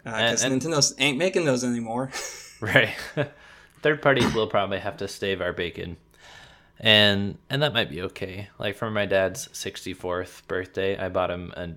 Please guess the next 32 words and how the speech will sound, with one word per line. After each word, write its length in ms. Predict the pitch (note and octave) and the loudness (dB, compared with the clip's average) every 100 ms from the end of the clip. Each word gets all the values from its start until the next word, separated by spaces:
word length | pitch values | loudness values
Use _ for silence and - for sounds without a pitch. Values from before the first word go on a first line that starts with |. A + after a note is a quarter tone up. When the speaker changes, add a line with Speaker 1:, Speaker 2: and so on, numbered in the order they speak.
| - | -8
Speaker 2:
brand 240 | F#2+ F#2+ F2 | -2 -2 -2
new 120 | F2 | -4
Nintendo 360 | F2+ F2 F2 E2 | -6 -8 -8 -8
sixty-four 540 | - - F2 F2+ F2 | -12 -12 -10 -6 -6
controller. 500 | F#2 F2 F#2+ G2+ G#2 - - | -8 -6 -2 -2 -4 -12 -10
And 120 | G2+ | -4
it 40 | G2+ | -2
was 100 | G2 | 2
off-brand, 680 | G2+ - F2+ F2+ F2 E2+ - | 2 0 -4 -4 -4 -8 -10
but 320 | E2 E2+ - | -6 -6 -6
it 100 | D#2+ | -10
was 160 | A#2+ G#2 | -10 -10
very 340 | - G2+ F2+ | -8 -4 -4
good. 300 | E2+ A2 E2 | -2 -6 -6
So 280 | - F2+ E2 - - - | -6 -6 -6 -8 -20 -8
hopefully 360 | - C3+ C3 A2 | -2 0 -2 -6
we'll 240 | G2+ G2 F#2+ - | -4 -6 -8 -8
have 180 | G#2 | -6
that 220 | G2 F2+ - | -4 -4 -6
same 480 | - G2+ F#2+ F#2 F2+ - - - | -6 -4 -4 -8 -14 -20 -20 -12
kind 160 | G#2 F#2 | -6 -6
of 60 | |
option 380 | - F#2 F2 F#2 | -2 -2 -2 -8
available 420 | F2 F2 F2 F2 | -6 -6 -6 -8
to 200 | F2 - | -8 -8
us 180 | E2 - | -8 -10
for 460 | - G1+ G1+ - - | -12 -12 -10 -12 -6
Joy-Con 680 | G2 F2+ - F2 E2 E2 D#2+ | -4 -4 -4 -6 -6 -8 -10
and 180 | C2+ - - - - - - | -14 -18 -20 -20 -20 -14 -6
GameCube 320 | F#2 E2+ F2 | -6 -6 -8
memory 240 | F2 E2+ | -8 -8
cards, 420 | - E2+ E2 - | -8 -8 -8 -12